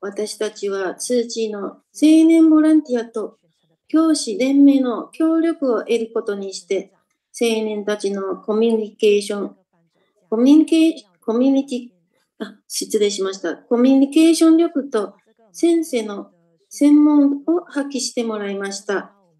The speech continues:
二週間に一度付き添って学ぶという補習クラスを実施したのです。この四年間にオンラインでもオフラインでも宿題をさせる以外に、人文的なテーマ、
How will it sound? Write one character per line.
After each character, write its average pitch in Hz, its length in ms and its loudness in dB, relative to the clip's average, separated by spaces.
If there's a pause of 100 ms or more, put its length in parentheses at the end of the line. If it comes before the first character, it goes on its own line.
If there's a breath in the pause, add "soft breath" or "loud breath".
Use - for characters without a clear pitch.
(380)
二 220 160 -4
週 311 400 2
間 202 400 -6
に 208 260 -4
一 220 280 -6
度 202 300 -2 (280)
付 196 160 -4
き 269 120 -2
添 311 200 2
っ - 20 0
て 247 280 -2
学 202 480 -2
ぶ 196 60 -16
と 196 80 -4
い 190 200 0
う 185 140 -6 (160)
補 196 80 -8
習 196 460 -2 (280)
ク 214 120 -8
ラ 196 140 -2
ス 196 220 -4
を 185 140 0
実 190 300 -2
施 330 40 -2
し - 160 -8
た 240 100 -4
の 202 160 -4
で 185 120 -2
す。 - 240 -16 (680)
こ 202 80 -10
の 202 120 -4
四 269 320 4
年 339 280 4
間 226 200 -6
に 202 240 -10 (680)
オ 214 180 -8
ン 214 80 -8
ラ 208 160 -6
イ 202 80 -6
ン - 20 -10
で 196 100 -6
も 190 240 -6
オ 262 120 -4
フ - 100 -20
ラ 302 100 0
イ 311 120 4
ン - 20 -8
で 247 100 -4
も 208 260 -8
宿 - 340 -10
題 208 280 -4
を 202 220 -4
さ 208 160 -10
せ 320 180 -2
る 302 240 0
以 208 60 -14
外 208 260 -4
に、 196 180 -14 (560)
人 240 260 2
文 233 200 0
的 220 240 -2
な 202 160 -6
テ 202 320 -4
ー - 20 -4
マ、 185 240 -6